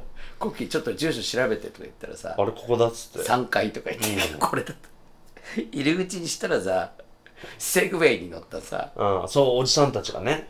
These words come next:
Speaker 1: お兄さんがさ、制服着てセグウェイ乗ってるのね。
Speaker 2: あのー、案内係がね、
Speaker 1: うん。
Speaker 2: 中をビンビン走ってて。
Speaker 1: あんなとこせ-、入り口でセグウェイ乗ってて意味あんのかなと思ってさ、
Speaker 2: うん。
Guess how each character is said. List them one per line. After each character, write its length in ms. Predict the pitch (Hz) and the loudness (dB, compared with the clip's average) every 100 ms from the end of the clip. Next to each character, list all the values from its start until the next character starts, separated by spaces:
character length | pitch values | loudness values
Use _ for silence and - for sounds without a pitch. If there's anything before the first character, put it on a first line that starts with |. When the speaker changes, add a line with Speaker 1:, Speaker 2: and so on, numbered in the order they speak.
| - | -8
Speaker 1:
お 100 | 104 | -4
兄 140 | 117 - | -2 -2
さ 160 | 78 | -6
ん 40 | 73 | -8
が 120 | 69 | -8
さ、 220 | - 76 | -6 -6
制 220 | - 95 | -4 -6
服 200 | - - | -6 -10
着 60 | - | -12
て 160 | - - | -10 -8
セ 220 | - 151 | -4 -2
グ 120 | 190 | 0
ウ 20 | |
ェ 60 | 117 | 0
イ 40 | |
乗 80 | 76 | -4
っ 20 | |
て 140 | - 78 | -8 -10
る 80 | 73 | -8
の 80 | |
ね。 320 | 64 76 82 - - - - | -8 -6 -6 -8 -20 -20 -6
Speaker 2:
あ 140 | 104 95 | -2 0
の 720 | 85 82 80 78 78 80 - | 0 -2 -2 -4 -6 -8 -2
ー、 40 | |
案 100 | 113 | 0
内 160 | 107 107 | 2 2
係 300 | 107 - 80 | 0 -2 -4
が 100 | - | -4
ね、 300 | 82 101 - - 76 - | -6 -6 -6 -12 -14 -10
Speaker 1:
う 40 | |
ん。 20 | |
Speaker 2:
中 200 | 107 110 | -8 -4
を 100 | 87 78 | -4 -4
ビ 100 | 101 | -4
ン 60 | |
ビ 80 | 90 | -4
ン 100 | 76 | -6
走 300 | 71 - - | -8 -10 -10
っ 20 | |
て 100 | - | -14
て。 80 | 62 | -12
Speaker 1:
あ 120 | - | -10
ん 60 | 117 | -6
な 120 | 165 | -4
と 100 | 165 | -4
こ 80 | 151 | -4
せ-、 300 | - - - | -4 -6 -8
入 140 | - 120 | -6 -6
り 40 | |
口 200 | 143 139 | -4 -6
で 60 | 143 | -4
セ 180 | - 139 | 0 2
グ 100 | 113 | 2
ウ 0 | |
ェ 40 | |
イ 20 | |
乗 80 | 87 | -2
っ 20 | |
て 100 | 85 | -6
て 120 | - 117 | -8 -4
意 60 | |
味 100 | 131 | -4
あ 80 | 117 | -4
ん 60 | 110 | -6
の 60 | |
か 120 | - | -6
な 140 | 82 78 | -8 -8
と 100 | 69 | -10
思 80 | 67 | -16
っ 40 | |
て 80 | - | -14
さ、 340 | - - - - | -10 -10 -10 -12
Speaker 2:
う 40 | |
ん。 120 | 76 | -14